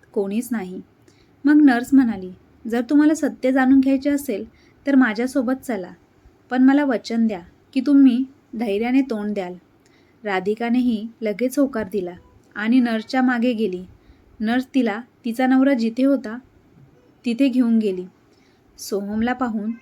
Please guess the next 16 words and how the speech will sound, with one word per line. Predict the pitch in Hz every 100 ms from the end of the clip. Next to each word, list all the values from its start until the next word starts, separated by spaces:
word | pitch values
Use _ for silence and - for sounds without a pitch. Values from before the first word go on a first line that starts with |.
| _
राधिका | 214 196 233 233 254
रडू | 233 196
लागली. | 220 208 185 180 185 _ _ _ _ -
"नाही | 214 214 247
सोहम, | 277 269 214 196 _ -
तू | 269
माझ्याशी | 262 247 262 277 247 262 - 214
असे | 208 262
करू | 269 262
शकत | 262 233 226 233
नाही. | 226 208 185 _ _ _ _ -
मी | 277
आता | 285 320
कुठे | 320 277 262 285
जाणार? | 277 214 196 - _ _ _ -
सोहम, | - 233 214 226